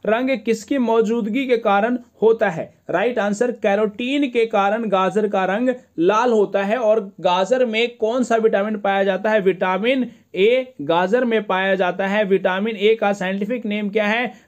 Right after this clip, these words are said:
रेटिनॉल। और विटामिन ए की कमी से कौन सा रोग होता है? तो वह हो जाता है रतौंधी, यह आपके लिए इंपॉर्टेंट है। साथ ही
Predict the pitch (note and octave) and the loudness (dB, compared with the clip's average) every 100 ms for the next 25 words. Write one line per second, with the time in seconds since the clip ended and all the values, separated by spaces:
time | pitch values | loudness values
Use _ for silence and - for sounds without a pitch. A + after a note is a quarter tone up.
0 | - E3 F#3+ A3 A3 A3 C4 C#4 - _ | -4 -2 -2 -2 -2 2 2 0 -6 _
1 | F#3 G#3 A3 G#3+ G#3 G#3+ B3 A3+ F#3 C4 | -2 0 2 2 2 0 0 -2 0 0
2 | D4 C#4 A#3+ G#3+ G3+ G#3 A3 G#3 - G#3+ | 0 -2 0 0 0 0 0 0 -2 -2
3 | B3 A3 F#3+ G3 G3 E3 F3 G3 F3+ A3 | 0 0 2 4 2 0 -4 -2 -2 -4
4 | A3+ - - E3 F3 F#3 E3 D#3+ D3+ D#3 | -6 -10 -2 0 2 0 0 0 -2 -4
5 | E3 A#3 A3+ - C#3+ E3 E3 G3+ G#3+ G#3 | -4 -4 -6 -8 -2 -2 2 2 2 2
6 | G3 A#3 A#3+ - D#3+ E3 E3 E3 E3+ E3 | 0 -2 -8 -4 -2 0 -2 -4 -4 0
7 | F3 E3 D#3+ E3+ E3 G#3 G3+ F#3+ G#3 A3 | 0 -2 -2 0 0 0 -2 -2 -2 -4
8 | - - - G#3+ A3 C4+ C4+ G#3 A#3 B3+ | -12 -20 -6 -2 0 -2 -4 -4 -2 -4